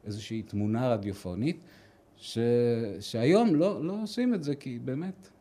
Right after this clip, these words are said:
אין מי שישמע. זאת אומרת, מי יושב שעה לשמוע תוכנית רדיו ביום מסוים, בשעה מסוימת? זה עובר, וככה צריך כנראה.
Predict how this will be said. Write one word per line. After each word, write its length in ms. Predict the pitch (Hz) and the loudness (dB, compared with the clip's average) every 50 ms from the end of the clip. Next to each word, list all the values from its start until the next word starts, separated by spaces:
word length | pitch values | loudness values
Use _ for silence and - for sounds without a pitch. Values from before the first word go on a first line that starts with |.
| _ _ _ | _ _ _
אין 180 | - 135 151 151 | -2 0 2 2
מי 100 | 151 147 | 0 0
שישמע. 680 | 151 165 151 151 143 - - 151 156 170 175 127 104 | 0 2 2 2 2 2 6 8 8 8 8 8 4
זאת 80 | 95 107 | 2 2
אומרת, 200 | 117 117 123 107 | 2 2 4 6
מי 120 | 113 143 | 8 10
יושב 360 | 160 165 156 151 - 156 156 | 10 10 10 8 4 2 2
שעה 400 | 123 - - 147 110 113 131 147 | 2 4 6 6 6 6 6 4
לשמוע 420 | 147 139 120 - - 139 135 135 135 | 2 2 0 -2 -4 -4 -4 -4 -4
תוכנית 420 | - - - - 131 143 143 - | -6 -8 -4 -2 -2 -2 -2 0
רדיו 540 | 107 113 123 123 123 123 127 139 147 160 165 | 4 6 6 6 6 2 -2 0 2 2 2
ביום 420 | 143 117 107 107 127 135 131 131 | 2 0 0 0 2 2 4 4
מסוים, 640 | 131 123 - - 127 117 113 113 110 113 127 139 147 | 4 4 4 4 4 6 8 8 6 6 6 4 2
בשעה 360 | 135 - - 117 101 113 117 | 0 -2 -2 -2 -2 0 0
מסוימת? 640 | 107 104 104 - - 98 98 98 98 110 131 151 151 151 - - - - - - - - _ - | -2 -2 -4 -6 -6 -6 -4 -2 -2 -2 -2 -2 -4 -8 -16 -20 -20 -20 -20 -20 -20 -20 _ -6
זה 220 | 101 117 107 135 | -4 0 2 2
עובר, 380 | 135 135 165 196 190 151 95 92 | 2 2 2 0 0 0 -2 -4
וככה 320 | 98 101 101 - 120 - 135 | -6 -6 -6 -6 -8 -8 -8
צריך 400 | - - 170 175 190 196 190 - | -6 -4 -2 -2 -2 -2 -4 -6
כנראה. 320 | 120 98 98 90 85 80 | -6 -4 -4 -4 -6 -8